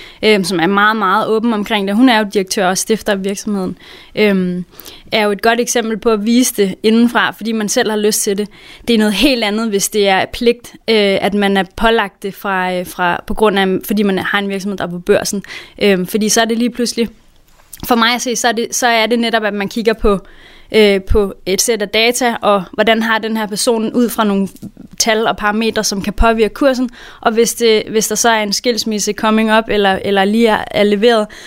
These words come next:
så, øh, så ryger, øh, han eller hende, øh, ud. Og, og der synes jeg, det er, altså, der synes jeg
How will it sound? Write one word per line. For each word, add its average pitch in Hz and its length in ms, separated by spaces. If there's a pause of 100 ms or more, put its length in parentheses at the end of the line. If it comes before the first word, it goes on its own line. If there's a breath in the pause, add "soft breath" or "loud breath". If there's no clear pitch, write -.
(120 loud breath)
så, 220 340
øh, 196 260 (440 loud breath)
så 254 220
ryger, 208 340 (140)
øh, 208 200
han 208 140
eller 202 140
hende, 202 440
øh, 185 220 (100)
ud. 214 240
Og, - 140 (100)
og 220 180
der 233 120
synes 214 180
jeg, 202 180
det 196 120
er, 170 220 (160)
altså, 196 320
der 220 100
synes 202 100
jeg 208 160